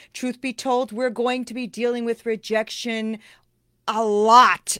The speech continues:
And sometimes it'll feel like more than acceptance. It'll feel like you are rejected more and that you're failing more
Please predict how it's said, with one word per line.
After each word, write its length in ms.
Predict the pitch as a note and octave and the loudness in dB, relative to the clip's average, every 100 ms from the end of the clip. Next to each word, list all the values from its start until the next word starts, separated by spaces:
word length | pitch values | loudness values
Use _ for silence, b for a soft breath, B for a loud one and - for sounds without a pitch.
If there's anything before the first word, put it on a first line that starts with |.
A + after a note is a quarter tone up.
| - | -6
And 240 | G3+ G3+ | -6 -6
sometimes 580 | - D4 F#4+ D#4+ B3 A3+ | -2 -2 -2 -4 -4 -4
it'll 160 | - A3 | -4 -6
feel 320 | - B3 B3+ | -6 -6 -2
like 180 | A#3 G#3 | -2 -2
more 640 | G3+ G#3 A#3+ C#4 D#4+ C4+ G#3+ | -4 -2 -2 0 2 2 0
than 200 | G#3 G3 | -6 -8
acceptance. 720 | F#3+ - A#3 - F3+ D3 - | -10 -4 -4 -2 -8 -10 -8
It'll 180 | A#3 C4 | -4 -4
feel 220 | - C#4+ | -4 -4
like 180 | A#3+ - | -4 -6
you 160 | B3 | -6
are 140 | A3 G#3+ | -4 -2
rejected 800 | G3+ E3+ G3+ A3+ - F#3+ F3+ F3 B B B | -4 -6 -4 -4 -4 -6 -6 -8 B B B
more 420 | F3+ G#3 G#3+ F3+ | -4 -2 0 -2
and 120 | F#3 | -4
that 160 | G3 G#3+ | -6 -8
you're 80 | G3+ | -10
failing 680 | - C4 C4 C4 A#3+ G#3+ | -8 -4 -4 -4 -4 -4
more 560 | G3+ A#3 B3 F3+ E3+ | -2 -2 -2 -2 -2